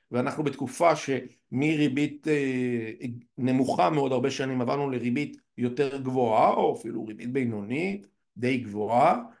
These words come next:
פתאום יש מצב שאין כמעט קונים ואין כמעט עסקאות.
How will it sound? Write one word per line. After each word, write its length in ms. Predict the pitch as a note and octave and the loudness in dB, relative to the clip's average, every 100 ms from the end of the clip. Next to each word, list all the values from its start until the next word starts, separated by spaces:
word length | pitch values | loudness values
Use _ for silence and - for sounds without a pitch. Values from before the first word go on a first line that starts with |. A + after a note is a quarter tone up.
| _ _ _ _ _ | _ _ _ _ _
פתאום 360 | C3 B2+ G3 G#3 | -8 2 4 4
יש 160 | F#3+ | 2
מצב 280 | G3+ - A#3 | -2 0 -2
שאין 360 | - F#3+ E3 E3+ | 0 -2 0 -2
כמעט 420 | - E3+ D#3+ D#3 | -6 -4 -2 -2
קונים 500 | - D#3 D3 C3+ B2 | -4 -2 0 0 0
ואין 280 | C3 C#3+ D#3 | 0 0 0
כמעט 460 | D#3 D#3+ C#3+ C#3+ C#3+ | -2 -6 -2 -2 -4
עסקאות. 760 | - - - C#3+ F3+ F3 - | -8 -8 -6 -2 2 0 -2